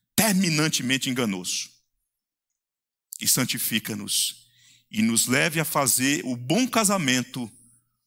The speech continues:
da santidade e o serviço, do serviço e a santidade. E assim, quando comparecermos diante do Senhor nosso Deus, as nossas mãos não estarão vazias.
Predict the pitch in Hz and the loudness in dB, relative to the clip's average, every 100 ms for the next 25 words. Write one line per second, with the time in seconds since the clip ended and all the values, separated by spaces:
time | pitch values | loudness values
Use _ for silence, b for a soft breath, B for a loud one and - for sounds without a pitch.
0 | _ _ - - 107 - - 175 185 143 | _ _ -4 0 2 4 2 2 0 2
1 | 165 165 160 - 143 110 117 - 120 - | 2 2 0 0 0 0 0 0 0 0
2 | 120 98 120 127 - - - 107 101 - | 0 -2 -2 0 0 -4 -6 -2 0 0
3 | 101 110 95 92 - - - _ _ _ | -2 -6 -6 -6 -6 -8 -8 _ _ _
4 | _ _ _ _ 110 110 - 185 185 170 | _ _ _ _ -2 2 2 2 -2 -2
5 | 156 143 - 135 135 117 - 156 160 127 | -4 -4 -6 -6 -2 0 2 0 -2 -4
6 | 127 160 151 135 - 131 123 123 - 120 | -4 -4 -6 -6 -4 -4 -4 -4 -6 -6
7 | 98 98 92 - - b b b b b | -6 -4 -4 -4 -6 b b b b b
8 | b - 110 123 110 117 113 113 120 - | b -4 0 0 0 0 0 0 -2 -2
9 | 127 120 - 110 104 104 98 - 90 - | -2 0 0 -2 -4 -2 0 2 0 -2
10 | - - - | 0 0 -4